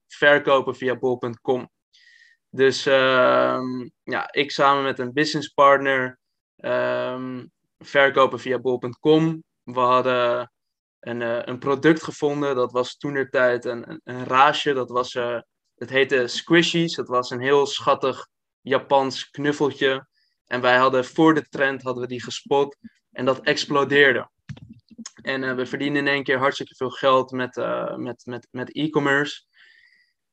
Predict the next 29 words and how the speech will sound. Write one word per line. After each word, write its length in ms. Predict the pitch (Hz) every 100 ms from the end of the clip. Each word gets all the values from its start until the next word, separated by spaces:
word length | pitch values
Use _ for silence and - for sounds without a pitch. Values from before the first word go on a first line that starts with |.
| _
Alleen 280 | 143 160 160
we 80 |
dachten, 300 | 156 165 165
"Ja, 220 | 175 156 - _ _ -
maakt 400 | 139 156 180 180
dit 180 | 165
ons 240 | 160 156 -
echt 220 | 143 -
gelukkig, 600 | - 147 156 147 - -
dat 260 | - 135 135
soort 400 | 139 127 127 -
producten 520 | - 135 131 135 135 127
verkopen 640 | 123 135 127 123 123 -
op 180 | 123 117
bol 160 | 131
punt 200 | 123 120
com?" 360 | - 143 120 - _ _ _ _ _ _ -
En 100 | 143
het 120 | 147
antwoord 360 | 156 160 147
was, 220 | 139 139 -
het 200 | 131 120
maakte 300 | 139 139 143
ons 200 | 135 -
niet 300 | 143 226 _ 110
per 200 | 135 127
se 260 | 131 123 123
gelukkig. 680 | - 127 131 143 165 -
Ehm, 500 | - 117 123 123 127